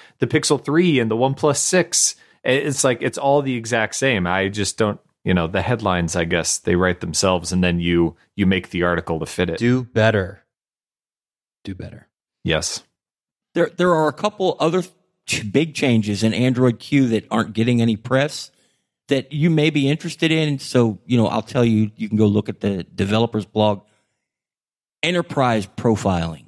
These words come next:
Speaker 3: uh, you know, work profile for a company owned or device or one you enroll in comp-, your company. Big updates in, uh, in overall to the way the profiles are initiated, provisioned, and how they work. And something called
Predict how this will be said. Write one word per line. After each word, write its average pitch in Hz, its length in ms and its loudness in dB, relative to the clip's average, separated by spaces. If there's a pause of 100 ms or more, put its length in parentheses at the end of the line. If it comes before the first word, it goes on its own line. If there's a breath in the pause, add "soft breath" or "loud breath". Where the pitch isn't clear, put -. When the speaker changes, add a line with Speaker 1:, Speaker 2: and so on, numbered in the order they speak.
(720)
Speaker 3:
uh, 104 340 2
you 120 140 2
know, 110 80 2
work 95 480 -2
profile 110 520 2
for 98 220 -2
a 90 40 -2
company 104 420 0
owned 95 380 2
or 90 120 -6
device 92 540 -2
or 92 160 -4
one 98 260 2
you 95 240 2
enroll 95 460 0
in 95 140 -8 (100)
comp-, 98 320 -10
your 95 180 -6
company. 95 480 -6 (840)
Big 160 400 0
updates 123 540 0
in, 110 140 2
uh, 98 100 2 (140)
in 110 80 2
overall 104 640 2
to - 240 -4
the 98 80 2
way 98 160 2
the 92 80 -2
profiles 98 640 0
are 92 80 -2
initiated, 101 840 0
provisioned, 98 540 -4 (460)
and 135 200 -2
how 117 160 0
they 107 100 2
work. 101 460 -2 (720)
And 131 340 0
something - 360 -4
called 135 220 0